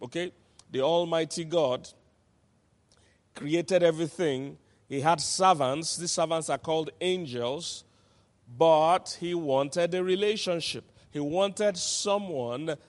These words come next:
that could choose to either love him or not. Because for something to be real love, it cannot be forced. <laughs> You know, not like the way some people do it today where they claim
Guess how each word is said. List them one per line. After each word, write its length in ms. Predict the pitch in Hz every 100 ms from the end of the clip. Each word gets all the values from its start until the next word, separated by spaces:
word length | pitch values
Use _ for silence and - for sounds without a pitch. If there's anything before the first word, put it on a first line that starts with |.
| _
that 220 | 147 147
could 180 | 143 135
choose 680 | - 226 175 139 - - - _ _ _ _ _ -
to 120 | 156
either 200 | 156 170
love 260 | 165 160 151
him 120 | 143
or 100 | 135
not. 240 | 139 120
Because 240 | 135 151 139
for 140 | 139
something 240 | 135 208 214
to 80 |
be 100 | 160
real 220 | 151 170 175
love, 360 | 156 131 131 - -
it 100 | 131
cannot 300 | 147 147 165
be 60 |
forced. 520 | 135 151 127 - - - - 127
<laughs> 100 | 139 - _ _
You 140 | 131 135
know, 160 | 143
not 160 | 151 180
like 160 | 160
the 60 | 147
way 40 |
some 140 | 160 143
people 200 | 151 156
do 120 | 151
it 100 | 143
today 200 | 135 143
where 120 | 143
they 140 | 139 120
claim 420 | 147 147 143